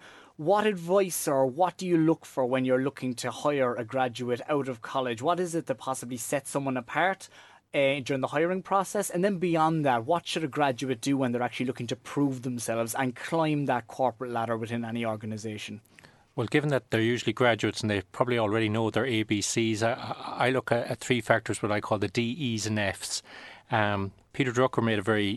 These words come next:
Speaker 2: interesting statement very early on in my career, which stuck with me, that, you know, um, you can't motivate people, people must motivate themselves. So I look for self-motivators, people that can show either through college or through work experience that they're, they're well driven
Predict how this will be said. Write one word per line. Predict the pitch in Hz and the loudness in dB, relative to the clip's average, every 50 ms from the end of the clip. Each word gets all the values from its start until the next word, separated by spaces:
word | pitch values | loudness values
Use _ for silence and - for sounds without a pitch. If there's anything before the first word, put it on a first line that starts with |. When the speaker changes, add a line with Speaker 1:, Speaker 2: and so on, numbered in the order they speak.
| - - | -2 -4
Speaker 2:
interesting | 117 113 - 110 110 - - 101 | -4 -2 -2 -2 -2 -2 -2 -4
statement | - - - 113 107 107 - 104 98 95 | -4 -2 0 0 0 0 0 -2 -4 -4
very | - - 110 107 104 104 | -2 0 0 2 2 0
early | 104 104 101 101 98 | 0 0 0 0 0
on | 101 104 101 101 101 | 0 0 0 0 -2
in | 98 | -2
my | 101 107 113 | 0 0 0
career, | 110 - - - 113 107 104 95 | -2 -2 -2 0 2 2 2 0
which | 101 - - | -2 -2 -4
stuck | - - - 107 - - | -2 0 0 -2 0 0
with | 113 107 - | -2 -2 -2
me, | 110 95 | -2 -2
that, | 98 95 - - | -2 -4 -4 -4
you | 113 | -4
know, | 104 95 - - - - - - - - - _ - - - | -4 -4 -6 -10 -18 -20 -20 -20 -20 -20 -20 _ -10 -4 -2
um, | 113 110 101 95 - _ | -2 -2 -2 -4 -8 _
you | - 113 | -6 -6
can't | - - - 127 131 - | -4 -2 -2 -2 0 0
motivate | 127 117 117 107 101 104 104 98 - | -2 0 0 0 0 0 -2 -4 -4
people, | - 117 110 107 - 101 92 | -4 -4 -4 -4 -4 -8 -8
people | - - 110 107 - 98 | -2 -2 -4 -2 -2 -4
must | 98 98 98 104 104 - - - - - | -4 -2 -2 -2 -2 -4 -6 -10 -6 -4
motivate | 107 101 101 98 95 98 95 92 | -4 -2 -2 -2 -2 -4 -6 -6
themselves. | - 98 85 - - - 101 98 95 90 92 - | -8 -8 -6 -4 -2 -2 -2 -2 -4 -6 -6 -6
So | - - 113 101 - - - - - - - - | -4 -2 -2 -4 -4 -6 -16 -18 -18 -18 -14 -4
I | - 117 | -2 0
look | 123 131 - | 0 0 0
for | - - 113 | -2 -4 -2
self-motivators, | - - 131 117 113 - 113 113 113 123 127 123 127 131 131 139 135 123 - - | 2 2 2 2 2 2 0 2 2 2 2 2 2 2 2 2 0 0 -4 -4
people | - - 117 107 - 110 | -2 -4 -4 -2 -2 0
that | 104 107 107 - | 0 0 0 0
can | - 113 104 | -4 -4 -2
show | 95 - - - 113 110 107 104 107 | -2 -2 0 0 2 2 2 0 0
either | 117 110 104 98 101 98 | 0 -2 -2 -2 -4 -4
through | - - 104 92 | -4 -4 -4 -4
college | - - - 107 110 120 127 127 123 - - 113 | -2 0 2 2 2 2 2 0 0 0 -2 -4
or | 101 | -4
through | - - 107 95 | -2 -4 -4 -2
work | 101 110 110 - - | 0 0 -2 -2 -4
experience | 110 104 - - - - 110 104 101 101 98 - - - | -8 -6 -6 -8 -4 -2 -2 0 0 -2 -4 -6 -6 -2
that | - 104 104 - | -2 -2 -2 -2
they're, | - 101 98 95 92 | -2 0 0 0 -2
they're | 92 101 98 | -2 -2 -2
well | 95 95 104 110 113 110 101 | -2 0 2 2 2 2 0
driven | - - 110 107 107 117 123 | 0 0 0 2 2 0 -2